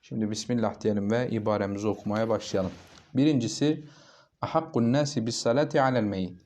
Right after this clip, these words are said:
Ölü üzerine namaz kıldırma ile insanların en müstahak olanı, yani kim evleviyetlidir,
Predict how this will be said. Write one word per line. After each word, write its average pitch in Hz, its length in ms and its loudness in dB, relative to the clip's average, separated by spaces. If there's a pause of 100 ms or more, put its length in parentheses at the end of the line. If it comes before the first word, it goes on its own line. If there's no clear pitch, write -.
(440)
Ölü 120 180 4
üzerine 139 460 2
namaz 135 360 0
kıldırma 113 800 0
ile 135 640 2
insanların 113 760 -2
en 160 120 2
müstahak 127 580 0
olanı, 92 300 2
yani 95 240 -4
kim 170 320 0
evleviyetlidir, 110 1040 2